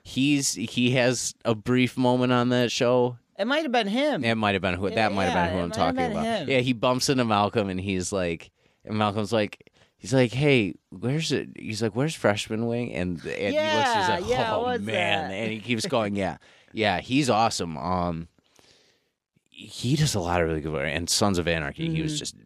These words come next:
Speaker 2: Oh, I
Speaker 1: fucking
Speaker 2: bel-, yeah.
Speaker 1: brilliant. And you gotta watch that
Speaker 2: Yeah,
Speaker 1: show,
Speaker 2: I
Speaker 1: too.
Speaker 2: still have to watch that.
Speaker 1: Um,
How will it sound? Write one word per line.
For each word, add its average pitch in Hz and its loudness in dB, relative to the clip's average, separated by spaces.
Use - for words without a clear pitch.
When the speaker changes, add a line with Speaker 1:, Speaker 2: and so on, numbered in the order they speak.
Speaker 2:
Oh, 135 0
I 123 0
Speaker 1:
fucking 120 -2
Speaker 2:
bel-, 127 -8
yeah. 113 -6
Speaker 1:
brilliant. 101 2
And 67 -10
you 117 2
gotta 113 4
watch 82 2
that 82 0
Speaker 2:
Yeah, 131 0
Speaker 1:
show, 147 0
Speaker 2:
I 147 -2
Speaker 1:
too. - 0
Speaker 2:
still 120 -2
have 110 -6
to 107 -14
watch 95 -12
that. 92 -14
Speaker 1:
Um, 98 0